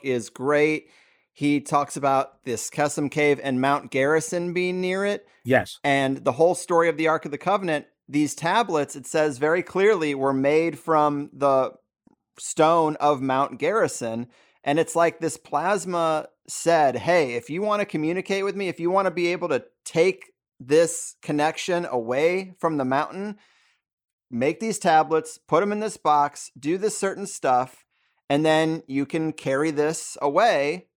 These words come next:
Speaker 1: and we can communicate."
Speaker 2: Yeah.
Speaker 1: And that seems to be the, the crux of what it was. And when people talk about, "Oh, well, you get too close to the Ark of the Covenant, you get ill." Well,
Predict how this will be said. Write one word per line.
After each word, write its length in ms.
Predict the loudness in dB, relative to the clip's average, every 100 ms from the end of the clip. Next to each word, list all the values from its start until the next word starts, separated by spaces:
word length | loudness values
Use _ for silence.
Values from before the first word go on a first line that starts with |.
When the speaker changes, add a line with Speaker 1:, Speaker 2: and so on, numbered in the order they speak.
| _
Speaker 1:
and 480 | -2 0 0 -2 -6 -10 -20 _
we 180 | -8 -6
can 140 | -4
communicate." 680 | -2 -2 0 -2 -4 -6 -8 _
Speaker 2:
Yeah. 200 | -2 -2 0
Speaker 1:
And 240 | 2 4
that 220 | 4 2
seems 240 | -2 -4 -4
to 80 | -2
be 180 | 0 2
the, 360 | 2 2 0 -4
the 120 | -8
crux 540 | -4 2 2 2 -6 -4
of 400 | 2 2 2 -4
what 200 | -2 0
it 100 | 0
was. 300 | 2 2 2
And 100 | -2
when 100 | -4
people 300 | -4 -4 -4
talk 220 | -2 -2 0
about, 220 | 0 2
"Oh, 220 | 2 0
well, 80 | -2
you 100 | -4
get 160 | -6 -6
too 140 | -8
close 360 | -2 4 4 2
to 60 |
the 100 | 0
Ark 180 | 0 0
of 60 | -4
the 60 |
Covenant, 480 | -4 -4 -4 -4 -6
you 340 | -4 -2 -2 -4
get 280 | -4 -2 0
ill." 460 | 2 4 4 0 _ _ 2
Well, 380 | 4 4 0